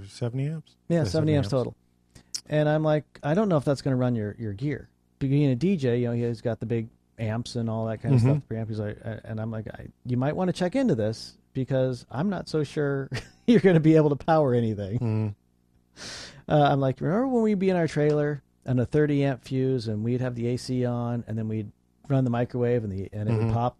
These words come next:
Speaker 1: Mm-hmm.
Speaker 2: Yeah, you're gonna be doing that a lot. <laughs>
Speaker 1: Yeah. Uh,
Speaker 2: But I don't think they think about that. They think electricity's electricity, right?
Speaker 1: Right.
Speaker 2: I,
Speaker 1: It
Speaker 2: I
Speaker 1: just
Speaker 2: just plug
Speaker 1: flows.
Speaker 2: in and it doesn't
Speaker 1: Right.
Speaker 2: matter.
Speaker 1: You just plug something in the wall and it's good.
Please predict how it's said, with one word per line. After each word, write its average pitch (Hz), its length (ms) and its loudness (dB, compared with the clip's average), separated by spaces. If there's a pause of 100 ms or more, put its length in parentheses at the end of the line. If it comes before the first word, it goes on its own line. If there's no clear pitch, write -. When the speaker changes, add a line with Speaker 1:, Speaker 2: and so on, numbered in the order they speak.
(140)
Speaker 1:
Mm-hmm. 113 220 0 (100)
Speaker 2:
Yeah, - 160 -6
you're 180 100 -6
gonna 285 120 -2
be 247 80 2
doing 135 220 2
that 113 140 2
a 98 40 -4
lot. 92 280 -8 (100)
<laughs> - 100 -12
Speaker 1:
Yeah. 110 240 4 (880)
Uh, 107 520 0 (140)
Speaker 2:
But 185 120 6
I 196 60 10
don't 214 120 6
think 202 160 4
they - 120 6
think 220 200 4
about 131 160 4
that. 113 160 0
They 156 140 6
think 151 180 2
electricity's 139 500 2
electricity, 147 520 0
right? 101 120 0
Speaker 1:
Right. 127 180 8
Speaker 2:
I, - 40 4
Speaker 1:
It 131 60 0
Speaker 2:
I 120 60 -6
Speaker 1:
just 123 100 4
Speaker 2:
just 139 160 4
plug 170 220 6
Speaker 1:
flows. 135 120 4
Speaker 2:
in 139 80 2
and 139 240 2
it 123 60 -8
doesn't 113 260 -2
Speaker 1:
Right. 117 100 2
Speaker 2:
matter. 107 180 0
Speaker 1:
You 113 40 0
just 110 160 -4
plug 107 220 0
something 104 260 -2
in 98 60 -4
the 98 60 -4
wall 107 220 0
and 95 120 -6
it's - 120 -12
good. 104 200 -4